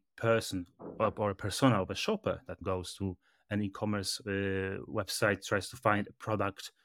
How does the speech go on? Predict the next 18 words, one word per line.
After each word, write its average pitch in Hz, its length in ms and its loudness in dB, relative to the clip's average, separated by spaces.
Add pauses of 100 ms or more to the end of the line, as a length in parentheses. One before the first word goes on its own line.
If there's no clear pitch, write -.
(200)
adds 107 140 6
it 104 120 0
to 110 100 -8
the 110 80 0
basket, 107 560 0
make 107 220 0
sure 117 160 -2
that 101 120 2
the 104 180 0 (260)
tax - 260 2
is 123 100 -4
calculated - 480 -2
correctly, 110 460 0
and 104 120 -4
so 107 220 0
on. 95 160 0 (520)
So 127 420 4 (220)
what 117 400 -2